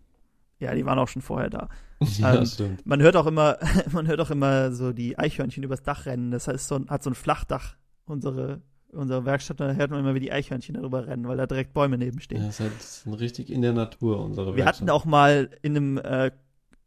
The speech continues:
Speaker 1: Auspuff, glaub ich, Mäuse, ne? Zumindest
Speaker 2: <laughs>
Speaker 1: kamen da so Nüsse rausgefallen,
Speaker 2: Ja,
Speaker 1: als wir den
Speaker 2: stimmt,
Speaker 1: mal
Speaker 2: ja.
Speaker 1: rausgeholt haben.
Speaker 2: <laughs>
Speaker 1: Also Tiere ist bei uns, aber ich hab ja, als ich das Bild von ihm gesehen habe, hab ich ja ge-, mir gedacht, das ist ja wohl nicht nur bei uns so.
Speaker 2: Ja,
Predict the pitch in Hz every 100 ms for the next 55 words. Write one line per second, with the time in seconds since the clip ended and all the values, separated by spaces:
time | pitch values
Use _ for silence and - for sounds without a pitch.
0 | _ - 208 139 131 135 123 123 180 254
1 | 135 120 127 175 107 143 143 135 147 156
2 | 139 135 135 135 175 - 127 123 127 123
3 | 107 139 135 131 - 139 123 131 117 131
4 | 127 - 139 135 135 131 131 127 - -
5 | 98 90 - _ _ _ 170 165 131 139
6 | - 214 190 165 - 147 131 151 151 -
7 | - - 135 139 151 143 131 - - 135
8 | 131 147 - - 165 - 151 156 143 135
9 | 151 147 143 135 135 143 131 131 123 127
10 | 131 135 127 131 131 127 127 123 131 135
11 | 147 - 143 131 131 139 135 - - _
12 | _ _ _ 220